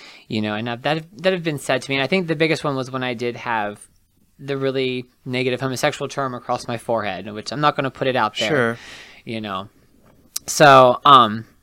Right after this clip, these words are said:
Speaker 1: and it was just, I was just floored. I mean, during this video, I got followed by Rosie O'Donnell. I got followed by Reese Witherspoon. Um, it was just crazy how much it connected to people.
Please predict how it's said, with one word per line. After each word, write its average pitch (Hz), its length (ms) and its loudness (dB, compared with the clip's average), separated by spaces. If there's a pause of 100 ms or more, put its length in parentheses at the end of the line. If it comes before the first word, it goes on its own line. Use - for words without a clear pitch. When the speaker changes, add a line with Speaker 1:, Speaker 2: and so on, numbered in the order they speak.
(580)
Speaker 1:
and 175 240 2
it 147 100 2
was 143 100 -2
just, - 220 -6
I 143 120 2
was 135 100 2
just 131 240 -10
floored. 131 440 0
I 127 120 -6
mean, 127 360 -6
during 139 300 -4
this 139 120 -8
video, 139 300 -6
I 143 100 -10
got 139 180 -4
followed 123 440 -2
by 117 220 -6
Rosie 113 380 -8
O'Donnell. 139 600 -4 (320)
I 123 120 -10
got 117 240 -4
followed 113 360 -6
by 107 140 -8
Reese 101 340 -16
Witherspoon. 143 800 -8 (460)
Um, 113 400 0 (180)
it 156 80 -2
was 156 120 0
just - 160 -2
crazy 175 500 4
how 151 240 0
much 147 200 -4
it - 100 -6
connected 120 480 -10
to 120 80 -12
people. 101 500 -14